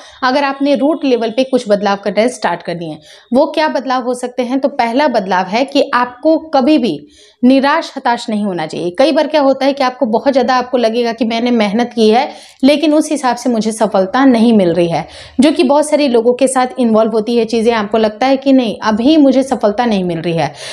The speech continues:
लेकिन आपको वो काम को छोड़ना नहीं है, बल्कि उसमें लगे रहना है, डटे रहना है। हाँ, हो सकता है कि आप अपना रास्ता बदल करके देखिए, आपको लगता है कुछ चीज़ें चेंज करके देख लो, क्योंकि एक ही डर पे अगर आप चल रहे हैं और उसमें कोई भी आप परिवर्तन नहीं ला रहे हैं, ना आपके बोलने के तरीके में, ना आपके सोचने के तरीके में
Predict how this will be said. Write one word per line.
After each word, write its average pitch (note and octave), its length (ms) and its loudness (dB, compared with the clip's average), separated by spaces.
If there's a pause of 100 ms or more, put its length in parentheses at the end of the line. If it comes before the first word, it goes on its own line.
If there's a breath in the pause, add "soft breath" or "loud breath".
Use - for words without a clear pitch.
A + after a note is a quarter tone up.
(160 loud breath)
लेकिन D4+ 300 2
आपको C4+ 360 -4
वो D4+ 120 0
काम C#4 280 0
को D4+ 100 2
छोड़ना B3+ 420 0
नहीं C#4 160 6
है, C#4 100 2
बल्कि A#3+ 360 0
उसमें C#4 380 4
लगे A#3 320 4
रहना B3+ 260 -2
है, B3 160 -4
डटे G#3+ 320 0
रहना E3+ 280 -2
है। D3 200 -8 (320 loud breath)
हाँ, D4 220 2
हो F4 120 2
सकता F4+ 300 -4
है E4+ 80 2
कि E4+ 140 -6
आप C#4+ 120 -2
अपना C#4 220 0
रास्ता A3+ 360 -2
बदल B3 300 2
करके A#3+ 300 0
देखिए, A#3+ 300 0
आपको G#3+ 220 -2
लगता A3+ 260 0
है B3 60 -2
कुछ C4+ 200 -2
चीज़ें B3+ 280 2
चेंज D4 340 2
करके A3+ 320 0
देख F#3+ 220 0
लो, C4+ 120 4 (340 loud breath)
क्योंकि F4 320 0
एक D4+ 180 0
ही F4+ 60 0
डर D4 260 2
पे D4+ 140 0
अगर C#4 180 2
आप C4+ 120 0
चल G#3+ 220 2
रहे A#3+ 120 0
हैं C#4 140 0
और B3 300 -2
उसमें D4+ 340 2
कोई D4+ 160 4
भी D#4 120 4
आप C#4 180 0
परिवर्तन A#3 460 0
नहीं G#3 200 0
ला F#3 140 2
रहे G3 120 -2
हैं, B3 160 -8
ना B3 100 0
आपके A3 340 0
बोलने A#3 360 4
के E4 80 0
तरीके C4+ 400 2
में, C4+ 240 4
ना C4 180 4
आपके B3 320 0
सोचने C4+ 420 0
के E4+ 100 0
तरीके A3+ 380 2
में C4 200 2